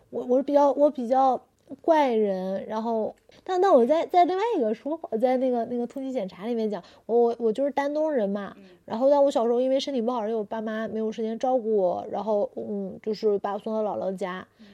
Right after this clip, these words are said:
Speaker 1: 然后姥姥家就在沈阳，
Speaker 2: 嗯。
Speaker 1: 然后我在沈阳待到上小学的年纪，然后姥姥再把我放回丹东。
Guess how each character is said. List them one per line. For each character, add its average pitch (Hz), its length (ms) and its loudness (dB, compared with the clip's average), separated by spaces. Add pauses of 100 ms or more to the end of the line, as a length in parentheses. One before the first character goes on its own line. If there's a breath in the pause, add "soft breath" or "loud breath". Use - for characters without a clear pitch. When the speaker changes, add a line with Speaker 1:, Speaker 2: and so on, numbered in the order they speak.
(140 loud breath)
Speaker 1:
然 190 80 -6
后 214 80 2
姥 208 160 0
姥 208 40 -4
家 214 160 -4
就 208 80 -4
在 220 100 0
沈 196 220 -6
阳， 175 300 -6
Speaker 2:
嗯。 - 60 -12 (300 loud breath)
Speaker 1:
然 214 100 -4
后 220 80 2
我 220 60 2
在 220 100 2
沈 226 140 -4
阳 190 160 -4
待 214 140 0
到 214 200 0
上 233 160 -6
小 214 140 -6
学 180 160 -6
的 208 100 -4
年 185 300 -2
纪， 190 140 -4 (320 soft breath)
然 170 100 -8
后 202 80 -2
姥 180 140 -2
姥 185 120 -4
再 202 160 -2
把 196 140 -4
我 190 60 -6
放 202 160 -6
回 190 80 -4
丹 190 260 -4
东。 196 240 -2